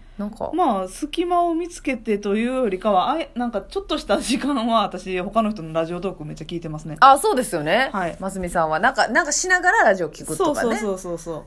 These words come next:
Speaker 2: う。
Speaker 1: いう。
Speaker 2: な、
Speaker 1: うん。
Speaker 2: なんか、だから、そんな、がっつり、その、映画見る時みたいに、
Speaker 1: ええ。
Speaker 2: 二時間ラジオトーク聞いてとかじゃなくて、
Speaker 1: うん。
Speaker 2: なんか、私、その、結構よう言うてるけど、お腹痛なるやんか、
Speaker 1: はいはいはいはい。
Speaker 2: めっちゃ。だから、トイレとかに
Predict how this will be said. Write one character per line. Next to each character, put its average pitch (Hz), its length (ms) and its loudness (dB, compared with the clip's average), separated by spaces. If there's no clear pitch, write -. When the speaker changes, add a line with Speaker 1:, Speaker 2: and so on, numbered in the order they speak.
Speaker 2:
う。 - 20 -12
Speaker 1:
い 196 60 -2
う。 180 100 0
Speaker 2:
な、 240 240 -2
Speaker 1:
う 165 60 -6
ん。 147 180 -8
Speaker 2:
な 214 120 -2
ん 104 60 -6
か、 185 100 -4
だ 233 100 -2
か 196 80 2
ら、 190 60 0
そ 226 100 -2
ん 220 40 0
な、 202 120 -2
が 220 100 2
っ 220 120 -6
つ 285 160 0
り、 190 220 0
そ 185 100 -6
の、 180 120 -2
映 208 200 4
画 208 100 2
見 190 100 0
る 190 180 0
時 208 300 -4
み 185 100 -6
た 170 140 2
い 165 80 -4
に、 180 120 -4
Speaker 1:
え 170 280 0
え。 - 40 -20
Speaker 2:
二 202 100 2
時 226 140 0
間 214 160 4
ラ 190 100 2
ジ 190 100 0
オ 196 60 2
ト 214 120 2
ー 208 40 -2
ク 208 60 -14
聞 220 120 -4
い 220 60 -6
て 202 120 2
と 226 100 -4
か 226 120 4
じ 240 60 2
ゃ 247 40 0
な 277 120 -4
く 269 120 -10
て、 240 300 -2
Speaker 1:
う 208 80 -2
ん。 - 20 -2
Speaker 2:
な 185 100 -2
ん 202 120 -6
か、 170 220 -6
私、 262 440 -8
そ 226 120 -4
の、 196 160 -2
結 240 220 -6
構 190 120 -2
よ 202 100 2
う - 20 2
言 202 80 0
う 202 40 -4
て 208 100 0
る 196 80 -2
け 170 60 -4
ど、 - 60 -4
お 185 60 -4
腹 220 160 0
痛 302 140 -4
な 285 100 -2
る 254 80 -2
や 170 80 -4
ん 147 60 -14
か、 156 100 -8
Speaker 1:
は 202 160 6
い 196 60 0
は 175 120 2
い 180 60 -2
は 160 80 2
い - 20 0
は - 0 -
い。 - 0 -
Speaker 2:
め 156 40 -2
っ - 20 -8
ち 160 40 -6
ゃ。 139 40 -6
だ - 60 -8
か 226 80 -6
ら、 226 60 -4
ト 415 180 0
イ - 40 2
レ 196 120 -4
と 185 80 -10
か 180 420 -2
に 185 460 -8